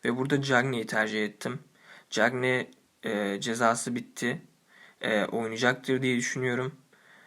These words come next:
Ve zaten penaltı atıyor. E, fo-,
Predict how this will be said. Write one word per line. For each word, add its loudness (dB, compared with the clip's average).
Ve 2
zaten 0
penaltı 2
atıyor. -4
E, 0
fo-, -14